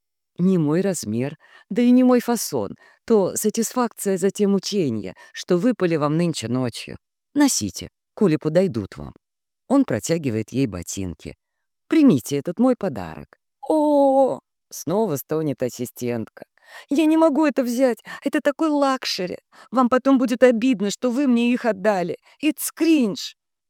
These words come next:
Но юноша чуть не силком отдает ей ботинки. "Прошу размер проверить,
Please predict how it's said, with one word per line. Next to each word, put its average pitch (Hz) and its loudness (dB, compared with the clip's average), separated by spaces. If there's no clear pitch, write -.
Но 123 -2
юноша 240 0
чуть - -6
не 123 2
силком 120 0
отдает 123 -2
ей 131 0
ботинки. 101 -6
"Прошу 208 -2
размер 143 -2
проверить, 104 -6